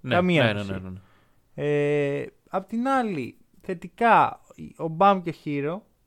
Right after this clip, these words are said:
Speaker 2: οι οποίοι άλλη μια χρονιά καλύτεροι. Hero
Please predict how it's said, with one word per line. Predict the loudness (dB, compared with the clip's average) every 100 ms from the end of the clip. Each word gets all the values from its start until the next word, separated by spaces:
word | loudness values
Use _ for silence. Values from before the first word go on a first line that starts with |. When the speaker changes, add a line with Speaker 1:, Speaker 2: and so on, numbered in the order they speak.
| -14
Speaker 2:
οι | -12
οποίοι | -8 -6 -6 -8 -12 _ _
άλλη | 0 2 2
μια | 0 -2
χρονιά | -2 -6 -8 -8 -8 -12 _ _ _ _ _ _ -4
καλύτεροι. | 0 0 0 -4 -8 -8 -18 -20 -20 -20 -20 -20 -20 -20 _ -20 -20 -4
Hero | 2 4 6 4